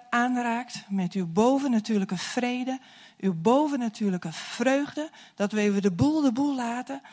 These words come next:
Heer, en dat onze focus vandaag zal zijn op u, Heer Jezus. Dank u wel, u bent hier aanwezig.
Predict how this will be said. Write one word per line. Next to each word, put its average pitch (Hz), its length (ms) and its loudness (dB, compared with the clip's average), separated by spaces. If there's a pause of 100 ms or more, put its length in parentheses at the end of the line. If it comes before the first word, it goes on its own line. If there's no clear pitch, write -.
(240)
Heer, 233 280 2
en 196 120 2
dat 180 260 0
onze 294 360 -6
focus 262 480 -4
vandaag 202 480 0
zal 196 200 -6
zijn 185 440 -4
op - 260 -6
u, 254 180 0
Heer 208 300 2
Jezus. 156 600 -2 (440)
Dank 196 200 2
u 196 40 0
wel, 233 240 0
u 202 140 2
bent 240 360 2
hier 269 200 0
aanwezig. 190 680 -2